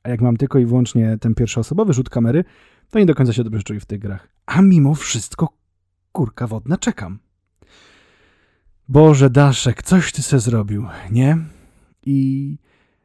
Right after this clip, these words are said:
no jest mi trochę przykro, jak już powiedziałem, że ten Cyberpunk się nie pokaże. Dalej trzymam kciuki za Redów,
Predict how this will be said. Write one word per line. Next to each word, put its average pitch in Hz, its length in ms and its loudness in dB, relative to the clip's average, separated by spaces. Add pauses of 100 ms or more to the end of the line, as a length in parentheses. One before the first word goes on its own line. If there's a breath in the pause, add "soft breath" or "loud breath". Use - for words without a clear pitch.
no 262 80 -4
jest 349 140 -2
mi 196 60 2
trochę 143 220 0
przykro, - 420 -6
jak 104 100 -8
już - 120 -18
powiedziałem, 110 440 -4
że 107 80 -6
ten 113 160 -4
Cyberpunk 110 480 -4
się - 120 -6
nie 113 80 -2
pokaże. 113 500 -6
Dalej 143 480 -2
trzymam 143 280 0
kciuki 139 300 -6
za 123 140 -2
Redów, 117 560 -4